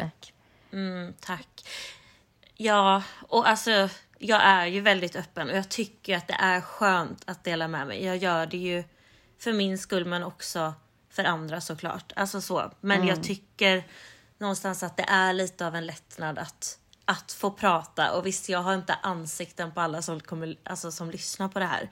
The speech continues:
Speaker 2: Nej.
Speaker 1: Så det är klart att det är naket och blottande, absolut. Men, eh, för mig själv så tycker jag typ att det är skönt att få ventilera
Speaker 2: Mm.
Speaker 1: de här sakerna också.
Speaker 2: Mm.
Speaker 1: Sen behöver inte alla veta allt, som du säger, heller.
Speaker 2: Mm.
Speaker 1: Och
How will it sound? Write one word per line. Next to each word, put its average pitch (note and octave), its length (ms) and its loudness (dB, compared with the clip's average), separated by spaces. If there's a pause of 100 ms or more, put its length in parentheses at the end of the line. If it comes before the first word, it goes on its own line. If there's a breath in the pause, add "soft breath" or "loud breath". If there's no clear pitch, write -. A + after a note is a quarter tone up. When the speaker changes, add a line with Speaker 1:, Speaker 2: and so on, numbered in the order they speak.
(140 loud breath)
Speaker 2:
Nej. F3+ 180 8
Speaker 1:
Så D#3+ 60 6
det F#3+ 60 2
är F#3+ 40 -2
klart F#3 200 0
att F3 120 -4
det E3+ 140 -4
är - 40 -4
naket E3 480 -4
och D#3+ 80 -4
blottande, D#3 720 -6
absolut. - 640 -6 (540 loud breath)
Men, E3+ 600 -4
eh, E3 260 -6 (920)
för - 180 -10
mig G3 180 -4
själv G#3+ 360 -2
så G3 140 -12
tycker - 360 -10
jag G#3 60 -6
typ G3+ 220 -10
att F#3+ 100 -10
det G3+ 80 -6
är G3 40 -8
skönt A3 460 -2
att E3 80 -12
få G3 120 -4
ventilera F3+ 840 -2 (300)
Speaker 2:
Mm. F3 340 -2 (220)
Speaker 1:
de G#3 140 -4
här F3+ 160 0
sakerna D#3+ 520 -6
också. - 400 -8 (200 loud breath)
Speaker 2:
Mm. F3 400 -2
Speaker 1:
Sen F#3+ 240 -4
behöver F3+ 640 -2
inte F3 300 -8
alla D#3 200 -4
veta D#3 320 -8
allt, F3+ 460 -4
som E3 200 -8
du D#3 60 -10
säger, - 340 -8
heller. E3+ 600 -4
Speaker 2:
Mm. G3+ 140 0
Speaker 1:
Och E3 280 0